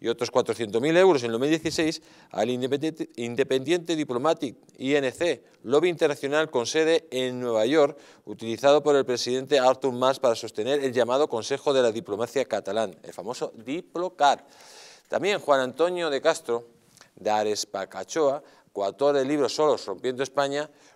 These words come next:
lo corrobora en una entrevista en Confidencial.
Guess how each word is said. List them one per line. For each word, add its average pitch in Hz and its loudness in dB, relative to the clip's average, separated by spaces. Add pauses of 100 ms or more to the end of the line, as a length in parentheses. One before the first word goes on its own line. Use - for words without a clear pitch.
lo 95 -4
corrobora 95 4 (100)
en 90 -16
una 104 -8
entrevista 113 -4
en 95 -14
Confidencial. 98 -2